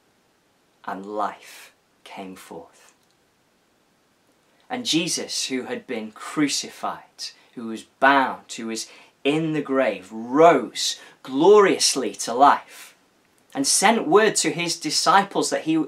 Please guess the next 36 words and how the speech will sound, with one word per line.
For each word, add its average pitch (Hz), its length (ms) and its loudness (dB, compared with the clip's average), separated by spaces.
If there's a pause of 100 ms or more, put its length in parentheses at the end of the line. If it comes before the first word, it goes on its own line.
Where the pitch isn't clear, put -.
he 151 140 -6
was 151 200 -2
alive, 139 460 4
and 131 140 0 (220)
even 220 280 -4
singled 185 760 -2
out - 380 0
Peter. - 420 -8 (1600)
He - 80 -12
singled 214 460 0
him 180 120 0
out 185 220 4
because 147 260 -6
he 160 100 0
was 139 180 -2
ready 185 280 4
to 208 160 -2
restore 143 720 0
him, 101 200 -14 (340)
ready 185 280 2
to 208 120 -4
give 165 240 -4
him 165 160 -2
a 147 100 2
new 143 320 4
start, 127 560 4 (180)
ready 185 280 6
to 214 160 -4
give 165 220 -2
him 147 180 -2
a 139 100 0
new 139 300 2
hope. - 480 -10 (1900)
A 120 80 -8
living 135 400 -2
hope, - 420 -18